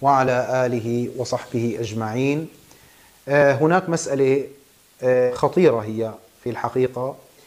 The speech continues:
وهي تدخلات السياسة في، آه، الجهاد في سبيل الله، ولا سيما الجهاد القتالي. آه، تعلمون، يعني، هناك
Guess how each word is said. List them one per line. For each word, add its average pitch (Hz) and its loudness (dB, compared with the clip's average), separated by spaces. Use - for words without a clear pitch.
وهي 151 2
تدخلات 139 0
السياسة 147 2
في، 139 0
آه، 117 0
الجهاد 120 0
في 113 -6
سبيل 110 -4
الله، 85 -8
ولا 131 2
سيما 147 4
الجهاد 123 0
القتالي. 117 -2
آه، 143 6
تعلمون، 175 4
يعني، 135 -2
هناك 160 2